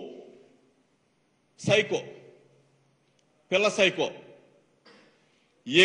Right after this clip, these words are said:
విధంగా మాట్లాడుతా ఉన్నాడు, ప్యాకేజ్ సైకో ఏ విధంగా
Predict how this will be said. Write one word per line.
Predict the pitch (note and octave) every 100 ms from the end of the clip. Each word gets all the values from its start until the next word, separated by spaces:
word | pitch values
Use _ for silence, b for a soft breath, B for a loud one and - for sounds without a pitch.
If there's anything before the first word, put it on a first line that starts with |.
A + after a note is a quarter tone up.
| G3
విధంగా | F#3+ F#3+ F3+ F3
మాట్లాడుతా | E3 E3 C#3+ D3+ D3
ఉన్నాడు, | C#3+ C#3 C3+ C3+ C3 C3+ - - _ _ _ _ _ _ _ _ _ _ _ _ _ G#3 G#3+ G#3+ G#3+ G#3+ _ _ _ _ _ _ _ _ _ _ _ _ _ _ _ _ _ -
ప్యాకేజ్ | A#3 B3+ B3+ C4 B3+ A3
సైకో | G3 F3 D#3 - - - _ _ _ _ _ _ _ _ _ _ _ _ _ _ _ _ -
ఏ | F#3 A3
విధంగా | G#3+ G3+ G3